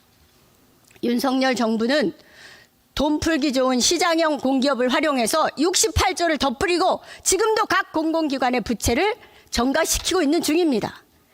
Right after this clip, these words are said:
분식회계의 정점은 국가재정법에 따른 국가 채무를 일반 정부 부채, 공공부채, 공공부문 부채 포함되지 않은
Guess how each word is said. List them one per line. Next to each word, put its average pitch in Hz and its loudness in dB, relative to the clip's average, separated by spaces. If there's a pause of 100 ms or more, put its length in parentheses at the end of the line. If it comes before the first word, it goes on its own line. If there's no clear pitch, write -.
(800)
분식회계의 339 0
정점은 320 0 (240)
국가재정법에 302 -2
따른 262 0
국가 262 -4
채무를 320 0 (680)
일반 392 2
정부 370 0
부채, 240 -2
공공부채, 370 0 (520)
공공부문 392 2
부채 247 -2 (200)
포함되지 294 0
않은 226 0